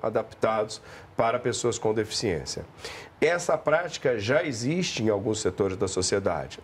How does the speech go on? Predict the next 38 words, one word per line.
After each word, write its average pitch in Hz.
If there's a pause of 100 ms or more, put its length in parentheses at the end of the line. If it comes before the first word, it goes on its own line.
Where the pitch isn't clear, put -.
Lembra 104
os 110
laboratórios, 98
por 87
exemplo, 104 (480)
nas 98
caixas 92
de 101
remédio, 113
muitas 101
vezes 107
já 120
tem 131
a 120
identificação 98
do 107
medicamento 101 (380)
em 113
braille. 78 (540)
Nos 123
falta 127
avançar 131
sobre 131
outros 127
setores, 131
setores, 104
por 104
exemplo, 110
de 113 (320)
eletrodoméstico, 110
onde 110
nós 110
temos 101
no 107
Brasil 98
disseminada 98
a 101
cultura 92